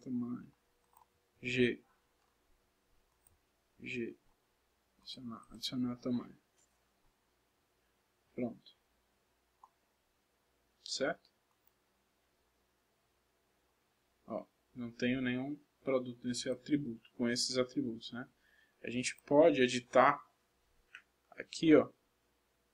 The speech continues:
o produto nosso.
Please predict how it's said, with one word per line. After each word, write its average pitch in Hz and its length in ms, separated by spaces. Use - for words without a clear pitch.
o 117 180
produto 120 540
nosso. 143 580